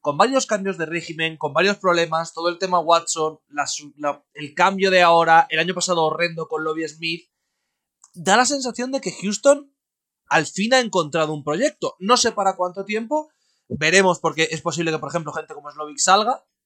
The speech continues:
Slovic, el coordinador ofensivo de Houston, pero es un equipo que este año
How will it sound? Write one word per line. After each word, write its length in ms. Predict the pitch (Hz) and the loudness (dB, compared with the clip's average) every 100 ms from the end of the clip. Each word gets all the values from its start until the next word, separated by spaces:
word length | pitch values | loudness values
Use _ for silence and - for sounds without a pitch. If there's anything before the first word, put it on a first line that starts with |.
| _ | _
Slovic, 320 | 120 143 139 | -10 -8 -8
el 80 | 131 | -8
coordinador 300 | 131 135 139 | -6 -4 -4
ofensivo 420 | 139 139 143 139 | -6 -12 -10 -8
de 60 | 139 | -6
Houston, 400 | 180 - 247 247 _ _ - | -6 -2 -4 -4 _ _ -2
pero 120 | 202 | 0
es 80 | 220 | 0
un 60 | |
equipo 260 | 254 208 156 | -2 -4 -6
que 60 | 180 | -8
este 180 | 185 | -2
año 260 | 175 131 | -2 -2